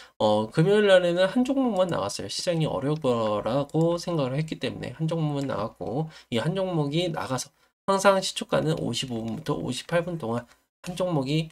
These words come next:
한 종목에서 두 종목 정도 나가는데, 어, 이렇게 공지를 드린다. 그리고 아홉 시 체결가가 말씀을 드리고요.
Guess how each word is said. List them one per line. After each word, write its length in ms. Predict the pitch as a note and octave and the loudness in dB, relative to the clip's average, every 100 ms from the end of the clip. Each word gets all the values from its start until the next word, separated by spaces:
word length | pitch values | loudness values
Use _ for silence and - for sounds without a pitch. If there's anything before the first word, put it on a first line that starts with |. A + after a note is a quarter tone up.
| _ | _
한 160 | - G3 | -10 -4
종목에서 600 | G3 F3+ B2 A2+ F2+ - | -2 0 0 -2 -8 -8
두 120 | - | -8
종목 300 | A#2 A2 A2 - | -6 -6 -8 -8
정도 260 | G#2 A#2 | -8 -6
나가는데, 560 | A#2+ G#2 G#2 - C3+ C3 - - - | -4 -4 -6 -8 -10 -14 -16 -20 -10
어, 80 | F#2+ | -8
이렇게 500 | G#2 - C#3+ F3 F#3 _ _ | -8 -4 -2 -2 -4 _ _
공지를 360 | B2 G#2+ G#2 A#2+ | -8 -6 -6 -8
드린다. 400 | C3+ C3+ C3 - - - | -6 -6 -6 -14 -20 -10
그리고 560 | A2+ A2 D#3 F3+ G3 - - | -8 -2 4 4 4 0 -14
아홉 320 | - G#2 A#2 - | -4 2 2 2
시 240 | D3 C#3 | 0 0
체결가가 920 | - - F#3 F3+ C#3 C3+ D3+ E3+ E3+ _ - | -2 -2 -2 2 2 4 4 2 -2 _ -10
말씀을 400 | - - G#2+ A2+ | -8 -6 -4 -4
드리고요. 420 | A#2 A2 A2 G2 | -4 -6 -8 -10